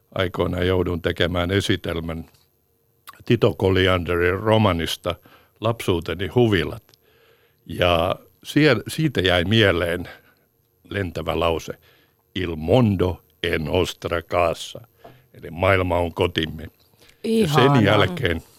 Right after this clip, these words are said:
Speaker 1: olen koittanut aina joka vuosi, jos onkin mahdollista, perehtyä eri kulttuureihin – liikkua maailmalla. Ja yllätyksekseni olen havainnut, että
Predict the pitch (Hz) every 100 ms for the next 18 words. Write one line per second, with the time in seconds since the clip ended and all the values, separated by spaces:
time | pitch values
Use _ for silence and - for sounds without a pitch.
0 | _ - 110 104 95 104 95 - - 87
1 | - - _ - - - _ _ - 131
2 | 110 101 92 117 - 95 87 90 87 -
3 | 87 - 95 90 120 107 95 95 98 85
4 | 82 85 85 - - 107 _ _ _ _
5 | _ _ - 127 110 - - 87 82 -
6 | _ - - - 110 110 87 - - 107
7 | 104 - 113 107 104 90 101 101 - _
8 | _ 104 113 107 - - - 92 107 101
9 | 95 90 92 - _ _ _ - 123 123
10 | 156 123 123 120 123 - 135 - 113 110
11 | 110 113 113 95 104 98 90 92 82 90
12 | - -